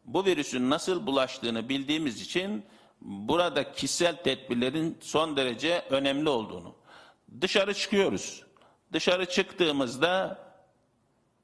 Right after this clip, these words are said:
illa yanınızda iki metreden daha kısa mesafede kimse yoksa maske takmanız gerekmiyor.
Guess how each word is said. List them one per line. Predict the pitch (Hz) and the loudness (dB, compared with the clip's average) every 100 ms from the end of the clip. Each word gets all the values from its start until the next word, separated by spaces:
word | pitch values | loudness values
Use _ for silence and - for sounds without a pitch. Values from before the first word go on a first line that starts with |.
| _ _ _ _ _ - | _ _ _ _ _ 0
illa | 220 190 160 131 - 127 | 0 4 2 2 -2 0
yanınızda | 143 170 170 151 139 120 | 2 2 0 0 0 0
iki | - 143 185 | -2 -4 0
metreden | 175 143 139 131 120 120 120 | 2 0 0 0 2 0 2
daha | 160 170 | 2 2
kısa | - 143 127 | 0 0 2
mesafede | 139 - 156 143 123 117 | 2 4 2 2 0 0
kimse | 143 190 170 | 0 -2 2
yoksa | 156 - 147 | 0 2 2
maske | 165 170 - 170 | 2 2 0 0
takmanız | 156 - 151 160 | 0 2 0 0
gerekmiyor. | 156 156 156 - 80 | 0 0 -2 -8 -12